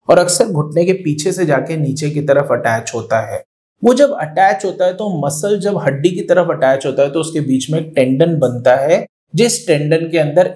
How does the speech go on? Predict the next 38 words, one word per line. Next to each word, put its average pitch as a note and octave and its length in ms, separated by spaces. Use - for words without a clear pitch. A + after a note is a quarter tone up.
inflammation D3 760
हो C#3 160
सकती C#3+ 420
है E3 220
या E3+ 100
जलन C3+ 400
हो B2+ 160
सकती A#2+ 440
है। G#2 160
अगर G#3+ 240
इस B3+ 180
tendon G3+ 460
के G#3 80
अंदर, E3+ 280
जिसे D#3 280
हम F3 160
biceps C#3 680
femoris D#3+ 520
tendon F3 420
बोलते C#3 400
हैं, D#3+ 340
अगर E3 260
जलन D3+ 400
होगी D3+ 300
और D#3+ 120
inflammation C#3+ 640
होगी C3+ 220
तो D#3 100
आपको D3+ 280
घुटने C#3 360
के D#3+ 80
पीछे D#3 400
की D#3+ 120
तरफ D#3 220
बहुत C3 340
ज्यादा C#3 260
दर्द B2+ 360
होएगा C#3+ 460